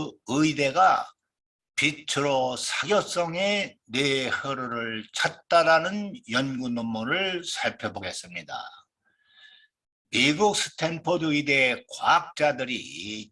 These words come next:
쥐 뇌에서 사교성을 담당하는 뇌회로를 찾아냈습니다.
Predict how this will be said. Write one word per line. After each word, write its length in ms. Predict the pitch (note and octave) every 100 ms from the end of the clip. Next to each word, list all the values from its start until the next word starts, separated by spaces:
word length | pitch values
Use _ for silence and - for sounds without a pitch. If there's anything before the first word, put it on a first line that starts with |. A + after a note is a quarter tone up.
| -
쥐 800 | - B2+ D#3+ D#3 C#3+ C3 A#2+ - -
뇌에서 600 | B2 F3+ D#3 - - - _ _ _ _ _ _ _
사교성을 1000 | - - B2+ F3+ - F#3 E3 E3 D#3 D3+
담당하는 1000 | - D3+ D3 C#3+ C3+ C3 B2 B2 A#2+ A2+
뇌회로를 1300 | G#2+ D#3 F#3 F3+ C3+ - D#3 D#3 D3+ F#3 G#3+ G#3 F#3+ -
찾아냈습니다. 960 | - A#2 A#2+ G#2 - G#2 F#2+ C#2 B1